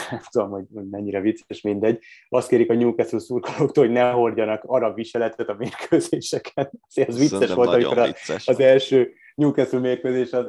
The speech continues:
Speaker 1: egész stadion szinte arab népviseletbe pompázott, mert ugye a, a klubot egy szaudi konglomerátum vásárolta meg,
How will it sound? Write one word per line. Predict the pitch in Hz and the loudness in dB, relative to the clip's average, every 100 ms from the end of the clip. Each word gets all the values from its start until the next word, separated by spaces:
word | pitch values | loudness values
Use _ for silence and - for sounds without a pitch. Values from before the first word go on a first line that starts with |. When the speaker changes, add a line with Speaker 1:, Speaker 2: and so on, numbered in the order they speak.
| - | -4
Speaker 1:
egész | 151 123 - _ _ 127 120 120 | -4 -4 -8 _ _ -4 -2 -2
stadion | 127 117 117 117 123 117 135 - _ | -4 -4 -4 -4 -6 -10 -16 -18 _
szinte | _ - 120 113 120 113 113 123 120 | _ -2 0 4 4 2 -2 -10 -10
arab | 117 127 117 117 | -4 0 0 2
népviseletbe | 117 113 113 120 113 110 - | 2 0 0 2 2 0 0
pompázott, | 117 117 120 113 120 120 | 0 0 0 0 -2 -4
mert | 117 | -4
ugye | 117 120 | -2 -2
a, | 117 123 120 113 | -2 -8 -10 -10
a | |
klubot | 110 127 117 113 | -4 -4 -2 0
egy | 113 110 _ _ _ | 0 -4 _ _ _
szaudi | 104 110 113 | -4 -2 -2
konglomerátum | 127 117 110 110 107 107 110 117 | -4 -4 -4 -4 -4 -4 -8 -4
vásárolta | 117 107 - 113 107 110 | -2 -2 -4 -4 -4 -4
meg, | 110 120 - | -2 -4 -4